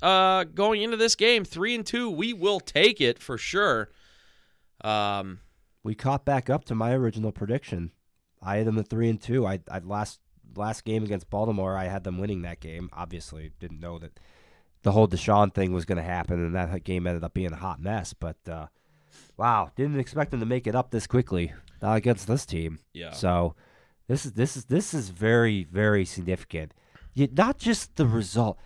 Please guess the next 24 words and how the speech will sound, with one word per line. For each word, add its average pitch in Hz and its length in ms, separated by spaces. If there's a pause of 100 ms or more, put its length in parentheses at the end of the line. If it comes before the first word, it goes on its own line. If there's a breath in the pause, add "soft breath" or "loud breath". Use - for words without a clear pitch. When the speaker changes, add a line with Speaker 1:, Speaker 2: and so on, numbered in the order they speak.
(340)
Speaker 2:
You 381 160
imagine 226 520
the 92 80
s-, - 240 (160)
you 123 80
know, - 60 (200)
you 156 260
talked 294 240
about 170 180
Friday, 85 600
how 104 220
they 104 200
said 139 260
that 110 120
practice - 500
was 87 100
so 95 200
good 80 360 (100)
on 82 180
Friday. 73 420 (1160)
You 349 160
imagine 160 460
that, 95 200
like, 101 220